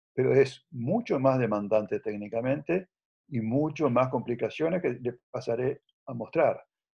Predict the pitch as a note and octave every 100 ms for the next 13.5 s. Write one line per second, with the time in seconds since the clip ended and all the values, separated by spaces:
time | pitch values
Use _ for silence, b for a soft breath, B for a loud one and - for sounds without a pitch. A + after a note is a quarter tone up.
0 | - A#2+ C#3 D3 C#3+ C#3+ C#3+ C3+ D#3 G#3
1 | F3 C3+ C3+ D#3+ D#3+ C3 A#2+ A2+ A2 G#2+
2 | - C3+ E3 D#3+ - _ _ _ _ b
3 | b b - A#2+ A2+ D3 D3+ C#3 B2+ A2+
4 | G2 - C#3+ C3+ C3 A#2 C3 D3+ - C3
5 | B2+ C#3 C3 G#2 G2 - B2 B2 C#3 -
6 | _ - B2+ C3+ A2+ G2+ G#2+ A2 A2+ E3+
7 | G3+ _ _ - A2+ B2 A2+ - B2 A#2
8 | - - B2 B2 F#3+ - _ _ _ -
9 | A#2+ - A#2 A2+ G#2+ A2 G#2+ A#2 A2 G#2+
10 | - B2+ B2 - F#3 _ _ _ _ _
11 | B2+ - A#2+ B2+ B2+ A2+ A#2 C3+ D3 A#2+
12 | C3 C3 C3 D3+ - _ - A#2 A#2 B2
13 | B2+ D3+ D3+ F#3+